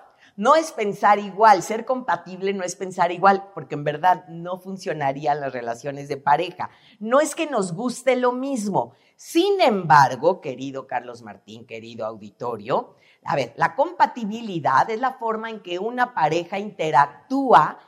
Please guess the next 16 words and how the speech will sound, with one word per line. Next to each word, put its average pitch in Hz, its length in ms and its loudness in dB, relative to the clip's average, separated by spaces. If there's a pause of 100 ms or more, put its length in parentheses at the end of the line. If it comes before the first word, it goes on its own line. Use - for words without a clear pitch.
(160)
en 254 220 -2
temas 349 380 -8
importantes 233 960 -4
para 240 480 0
ambos. 196 460 -4 (260)
¿Cuáles 427 340 4
son 320 220 -4
los 302 200 -10
temas 247 380 -2
importantes? 165 760 -4
Traigo 302 340 -2
tres 240 420 -4
y 214 80 -6
hay 202 220 -6
un 196 80 -10
montonal. 143 560 -6